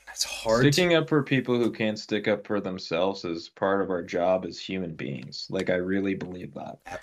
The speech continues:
Speaker 2: 'Cause there's a
Speaker 1: Absolutely.
Speaker 2: lot of people who can't stick up for themselves sometimes. And
Speaker 1: Yes.
Speaker 2: he's in that situation. I mean, here's a great one. Like, I won't name names, but there's two, two of the best riders that ever came out of Cleveland. Um, one got sponsored,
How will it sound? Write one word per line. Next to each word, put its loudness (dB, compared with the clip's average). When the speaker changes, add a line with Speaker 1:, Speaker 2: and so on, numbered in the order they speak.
Speaker 2:
'Cause 2
there's 2
a 4
Speaker 1:
Absolutely. 4
Speaker 2:
lot 8
of 0
people 4
who 2
can't 0
stick -2
up 0
for -4
themselves -4
sometimes. -10
And -2
Speaker 1:
Yes. 2
Speaker 2:
he's -2
in 4
that 4
situation. 0
I 0
mean, 0
here's 4
a 2
great 4
one. -6
Like, -4
I -18
won't 0
name -2
names, -2
but -4
there's -2
two, 0
two 2
of 2
the 2
best 2
riders 0
that -2
ever -2
came -2
out -2
of -10
Cleveland. -8
Um, 0
one 0
got 0
sponsored, 0